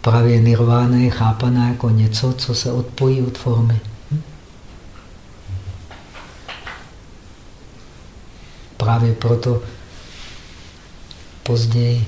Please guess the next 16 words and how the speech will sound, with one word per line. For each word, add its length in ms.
nastuduj 760
Mahajánovou 720
sutru, 640
eh, 140
Velké 520
nirvány. 680
Hm? 100
To 100
je 200
též 240
velice 440
důležité 580
pro 260
zen 260
tradici, 640
hm? 100